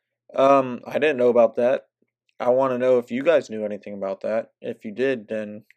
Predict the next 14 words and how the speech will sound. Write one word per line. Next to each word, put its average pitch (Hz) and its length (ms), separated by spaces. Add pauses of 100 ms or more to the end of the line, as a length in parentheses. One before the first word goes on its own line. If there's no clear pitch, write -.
(140)
good 117 160
for 131 100
you. 139 260
If 110 200
you 117 80
didn't, 127 400 (960)
um, 120 460 (400)
well, 107 120
now 104 140
you 123 140
do, 160 420
just - 180
like 143 140
me. 190 320